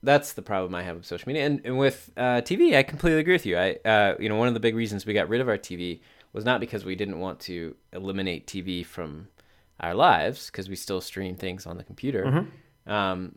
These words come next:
Speaker 1: but it was that we didn't want it to become the default. You know, when you sat
Speaker 2: Right.
Speaker 1: down on the couch, you, the, you know, if it, if your T V and your remote's right there, then oftentimes the first thing you do is you just grab it and turn it on and see what's on there, right?
Speaker 2: Yep.
Speaker 1: Um, and we wanted it,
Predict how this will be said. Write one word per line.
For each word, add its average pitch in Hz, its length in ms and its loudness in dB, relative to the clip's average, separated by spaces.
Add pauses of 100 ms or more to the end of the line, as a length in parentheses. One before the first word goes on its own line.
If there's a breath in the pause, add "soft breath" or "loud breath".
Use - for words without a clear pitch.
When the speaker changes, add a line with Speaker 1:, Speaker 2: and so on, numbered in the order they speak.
Speaker 1:
but 117 240 0
it 113 60 4
was 113 200 2
that 117 140 0
we 110 100 -2
didn't 117 200 0
want 113 120 2
it 104 80 -4
to 104 80 -8
become 101 220 -2
the 85 80 -4
default. - 440 -8
You 107 80 -6
know, 95 120 -4
when 92 120 -4
you 92 120 -2
sat 110 160 4
Speaker 2:
Right. 104 80 4
Speaker 1:
down 95 440 -2 (220)
on 98 140 -6
the 95 40 -6
couch, 127 420 4
you, 110 200 -8
the, 98 460 -4
you 80 120 -14
know, 87 220 -8 (100)
if - 160 -12
it, 101 160 -8 (100)
if 95 140 -10
your 95 60 -8
T 107 160 -10
V 98 220 -2
and 90 80 -4
your 90 100 -4
remote's 95 260 -6
right 87 160 -6
there, 110 240 4
then 90 280 -4 (120)
oftentimes 92 460 -4
the 90 80 -10
first 92 220 -4
thing 87 100 -6
you 98 60 -2
do 131 120 0
is 98 140 -6
you 101 80 -12
just - 140 -16
grab 82 200 -4
it 82 120 -4
and - 100 -16
turn 90 220 -6
it 107 80 -2
on 80 180 -4
and 104 160 -12
see - 160 -12
what's - 160 -12
on 107 100 -6
there, - 140 -12
right? 107 260 -8 (200)
Speaker 2:
Yep. - 280 -12
Speaker 1:
Um, 87 360 -2 (320)
and 104 200 -2
we 117 120 2
wanted 107 340 0
it, 95 180 -4